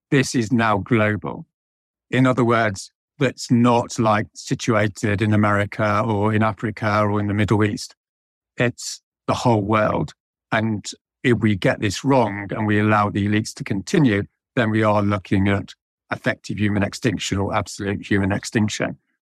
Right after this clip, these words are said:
And we really, I think, do not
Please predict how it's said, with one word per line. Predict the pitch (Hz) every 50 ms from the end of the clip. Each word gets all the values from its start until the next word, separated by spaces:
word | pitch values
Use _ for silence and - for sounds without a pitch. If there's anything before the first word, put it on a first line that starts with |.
| _ _ _ _ _ -
And | 135 127 123
we | 120 127
really, | 123 120 127 139 160 165 165 165 160 156 143 131 123 123 117 123 131 -
I | - 117
think, | 117 - _ 131 120 113 113 113 - - _ -
do | 143 120 113 117 117 110
not | 117 123 127 135 131 113 110 - - -